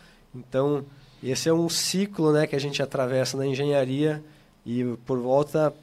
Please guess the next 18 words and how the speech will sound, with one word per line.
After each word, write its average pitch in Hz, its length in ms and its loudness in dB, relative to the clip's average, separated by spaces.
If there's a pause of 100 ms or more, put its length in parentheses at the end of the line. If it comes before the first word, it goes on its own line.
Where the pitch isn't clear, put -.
(140)
por 135 180 -2
vezes, 147 440 0
a 147 40 2
gente 143 220 -4
tem 151 160 -2
que 151 300 -2 (460)
quase 143 380 0
que 143 120 -4
recomeçar 151 840 0
e 165 100 0
não 170 220 2
acha 156 280 0
ninguém, 160 360 2
né? 127 260 -2
Então, 135 180 -6
você 131 140 -8
tem 135 160 -4
que 139 240 -4